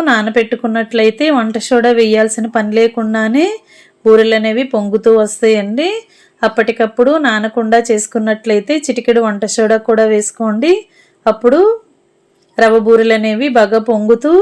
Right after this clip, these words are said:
టేస్టీగా వస్తాయి. కానీ పిండి మరీ జారుగా ఉన్నట్లయితే బూరెలు అనేవి ఆయిల్ని ఎక్కువగా పీల్చేసుకుంటాయండి. అలా కాకుండా ఆయిల్ ఎక్కువగా ఇష్టపడని వారు వంట సోడా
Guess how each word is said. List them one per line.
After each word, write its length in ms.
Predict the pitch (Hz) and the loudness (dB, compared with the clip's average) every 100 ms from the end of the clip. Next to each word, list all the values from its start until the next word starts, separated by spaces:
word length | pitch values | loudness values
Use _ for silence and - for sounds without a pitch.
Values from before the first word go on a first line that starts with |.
| 453 - _ _ _ | 2 -4 _ _ _
టేస్టీగా 520 | 226 214 - 226 220 214 | 2 2 0 0 2 2
వస్తాయి. 400 | 208 - 302 370 453 _ _ _ _ _ _ - | 0 0 -2 -2 -6 _ _ _ _ _ _ 0
కానీ 320 | 233 233 339 453 - _ _ _ 254 | 2 2 -2 -6 -12 _ _ _ -2
పిండి 240 | 226 262 240 | 0 2 2
మరీ 180 | 220 233 220 | 2 2 2
జారుగా 380 | 208 214 233 226 | 2 2 2 0
ఉన్నట్లయితే 640 | 220 220 220 226 226 220 339 440 453 _ _ _ _ _ _ 220 | -2 -4 -2 0 0 0 -4 -4 -10 _ _ _ _ _ _ 2
బూరెలు 320 | 220 226 226 | 4 4 0
అనేవి 320 | 220 220 277 370 247 | -2 -4 -2 0 0
ఆయిల్ని 360 | 208 220 226 240 220 | 0 0 -2 -4 -4
ఎక్కువగా 440 | - 233 220 233 226 | -4 0 2 2 0
పీల్చేసుకుంటాయండి. 1120 | 233 208 214 208 - 208 220 220 208 226 339 427 - _ _ _ | -2 -2 -2 -2 -4 -2 0 -2 -2 -4 -4 -6 -14 _ _ _
అలా 180 | 214 214 214 | 2 2 2
కాకుండా 520 | 214 214 233 226 277 381 453 _ _ _ - 214 | -2 -2 -4 -2 -2 -2 -4 _ _ _ -2 2
ఆయిల్ 200 | 226 233 | 2 0
ఎక్కువగా 360 | 226 233 226 240 226 | 0 0 2 2 2
ఇష్టపడని 540 | - 220 220 220 220 220 | -2 -2 0 0 -2 -2
వారు 280 | 214 269 392 453 _ 220 | 0 0 -2 -6 _ -6
వంట 160 | 220 233 - | -2 -2 0
సోడా 240 | 233 226 | 2 2